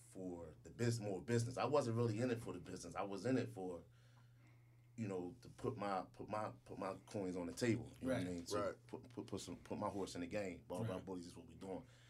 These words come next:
Speaker 1: And he more like one that's came with the business side, so we kinda, like, kinda had to soften it up a little bit,
Speaker 2: Okay.
Speaker 1: but still keep it aggressive. So, you know, um, just bringing him on as a partner. That's my little brother though. Like, we really, you know, family. So he's just like
Speaker 2: Yeah.
Speaker 1: talking about,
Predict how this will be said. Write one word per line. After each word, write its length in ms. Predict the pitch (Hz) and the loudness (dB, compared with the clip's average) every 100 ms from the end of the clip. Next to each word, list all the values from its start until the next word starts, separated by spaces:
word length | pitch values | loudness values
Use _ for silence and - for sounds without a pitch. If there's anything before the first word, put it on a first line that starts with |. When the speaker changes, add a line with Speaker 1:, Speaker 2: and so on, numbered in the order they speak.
| - - | -20 -14
Speaker 1:
And 120 | - 120 | -2 0
he 120 | 151 135 | 0 0
more 220 | 117 113 | 4 6
like 220 | 107 104 110 | 6 2 0
one 180 | 110 110 | 0 2
that's 160 | 101 | 0
came 280 | - 110 101 | 0 0 0
with 100 | 92 | -4
the 80 | 87 | -8
business 360 | 107 104 90 - | -4 -4 -4 -4
side, 360 | 90 90 85 | -2 -2 -4
so 160 | - 90 | -4 -6
we 100 | 87 | -6
kinda, 280 | - 98 87 | -6 -4 -4
like, 240 | 85 82 | -8 -8
kinda 200 | 92 87 | -6 -6
had 100 | 92 | -6
to 60 | - | -6
soften 400 | - 92 90 90 | -6 -4 -4 -4
it 120 | 90 | -4
up 160 | 87 | -4
a 40 | - | -6
little 220 | 87 87 | -8 -8
bit, 280 | 80 92 - - 104 | -8 -8 -8 -10 -12
Speaker 2:
Okay. 100 | 113 101 | -8 -4
Speaker 1:
but 100 | 98 | -4
still 220 | 101 98 | -2 -4
keep 240 | 90 98 | -4 -8
it 60 | 85 | -8
aggressive. 460 | 80 101 95 82 - | -4 -4 -4 -8 -10
So, 220 | 85 78 - - - - - | -10 -10 -16 -20 -20 -20 -14
you 100 | 87 | -8
know, 220 | 80 80 80 | -6 -6 -8
um, 240 | 80 80 | -8 -8
just 200 | 92 90 | -8 -8
bringing 220 | - 95 98 | -2 -2 0
him 120 | 95 | -2
on 120 | 85 | -2
as 100 | 80 | -4
a 40 | 78 | -8
partner. 280 | - 104 - | 0 0 0
That's 80 | - | -2
my 60 | |
little 180 | 92 80 | -4 -2
brother 300 | - 87 80 | 2 2 0
though. 160 | 78 78 | -8 -10
Like, 100 | 76 73 | -12 -14
we 100 | 92 92 | -12 -8
really, 240 | 90 82 78 98 | -8 -8 -12 -12
you 40 | 95 | -10
know, 80 | |
family. 360 | 82 90 92 82 | -8 -4 -4 -4
So 160 | - 87 | -8 -6
he's 140 | 117 | -6
just 140 | 113 | -4
like 100 | 107 | -6
Speaker 2:
Yeah. 220 | - - - | -6 -10 -10
Speaker 1:
talking 320 | - 107 - | 0 2 2
about, 340 | 90 85 85 | -4 -4 -4